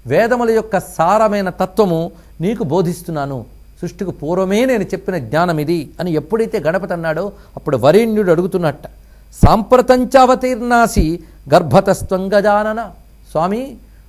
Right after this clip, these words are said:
నువ్వు ఇప్పుడు పుట్టడం నాకు తెలుసు. ఎందుకంటే వరేణ్యుడు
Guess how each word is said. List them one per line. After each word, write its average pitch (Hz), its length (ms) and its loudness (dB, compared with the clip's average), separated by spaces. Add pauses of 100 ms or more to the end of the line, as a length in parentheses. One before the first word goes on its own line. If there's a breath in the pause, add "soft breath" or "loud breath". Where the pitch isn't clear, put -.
(100)
నువ్వు 196 260 -4
ఇప్పుడు 208 500 -2
పుట్టడం 262 560 0
నాకు 196 240 -2
తెలుసు. 175 280 -6 (320)
ఎందుకంటే 190 340 -6
వరేణ్యుడు 180 720 -2